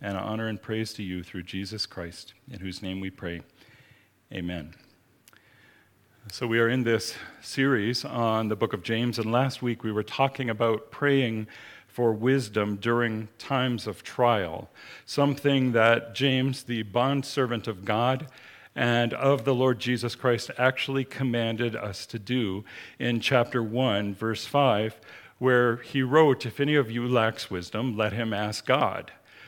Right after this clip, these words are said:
who gives generously to all without reproach, and it will be given him." The thing is, in verses two and three of James chapter one,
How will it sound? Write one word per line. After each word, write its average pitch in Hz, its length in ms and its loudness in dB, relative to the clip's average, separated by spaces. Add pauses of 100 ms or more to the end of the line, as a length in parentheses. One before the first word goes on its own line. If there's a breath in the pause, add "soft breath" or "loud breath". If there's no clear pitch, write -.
(180 loud breath)
who 135 120 0
gives 117 260 4
generously 139 680 4
to 131 200 -4
all 127 320 6
without 127 460 2
reproach, 120 800 -2 (420 loud breath)
and 120 200 0
it 120 160 0
will 120 160 -2
be 110 160 -6
given 127 360 -2
him." 90 300 -10 (880 soft breath)
The - 80 -4
thing 160 220 4
is, 143 240 6
in 120 280 2
verses 139 440 2
two 156 340 0 (260)
and 127 240 -4
three 127 640 -2 (100)
of 120 220 0
James 113 340 -2
chapter 113 420 0
one, 113 440 -2